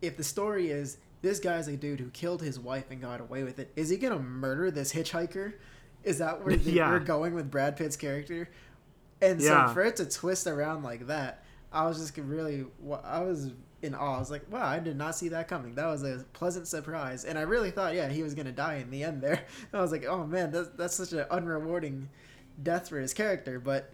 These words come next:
Speaker 1: no, it was great.
Speaker 2: Yeah,
Speaker 1: I mean, the
Speaker 2: at
Speaker 1: fact
Speaker 2: the
Speaker 1: that he's just there whooping ass, like, I was like, "Oh, you go, man."
Speaker 2: Right. I re-, I thought he was dead in that
Speaker 1: Yeah.
Speaker 2: last scene. I was like, "Oh, man,"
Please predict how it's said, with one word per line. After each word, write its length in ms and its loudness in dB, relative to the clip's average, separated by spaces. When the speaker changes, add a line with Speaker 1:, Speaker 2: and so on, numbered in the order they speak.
Speaker 1:
no, 260 4
it 80 2
was 160 0
great. 160 2
Speaker 2:
Yeah, 280 4
Speaker 1:
I 100 0
mean, 120 -2
the 60 2
Speaker 2:
at 100 2
Speaker 1:
fact 140 6
Speaker 2:
the 120 6
Speaker 1:
that 100 6
he's 140 2
just 200 -2
there 200 0
whooping 400 0
ass, 280 0
like, 160 0
I 60 -2
was 100 -4
like, 160 -2
"Oh, 140 2
you 200 0
go, 300 6
man." 160 2
Speaker 2:
Right. 460 8
I 80 8
re-, 240 10
I 160 6
thought 240 8
he 100 6
was 220 6
dead 320 -2
in 180 2
that 180 8
Speaker 1:
Yeah. 60 6
Speaker 2:
last 300 8
scene. 220 0
I 80 6
was 140 4
like, 180 2
"Oh, 280 4
man," 160 4